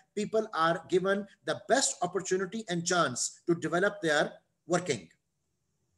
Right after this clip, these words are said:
And obviously, that would increase and boost the employees' morale and their self-esteem. Another expression, uh, which is the contribution of performance management for employees, is talking about enhanced self-insight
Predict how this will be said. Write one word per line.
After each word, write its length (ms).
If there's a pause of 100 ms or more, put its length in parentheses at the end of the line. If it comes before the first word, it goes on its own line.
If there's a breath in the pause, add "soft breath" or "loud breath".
(640)
And 180
obviously, 640 (180 loud breath)
that 240
would 180
increase 400
and 180
boost 400 (180 loud breath)
the 220 (200)
employees' 480
morale 400 (200 loud breath)
and 200
their 300
self-esteem. 720 (1400)
Another 280
expression, 520 (240)
uh, 180
which 180
is 80
the 80
contribution 560
of 120
performance 440
management 340
for 140
employees, 720
is 160
talking 300
about 400
enhanced 540
self-insight 680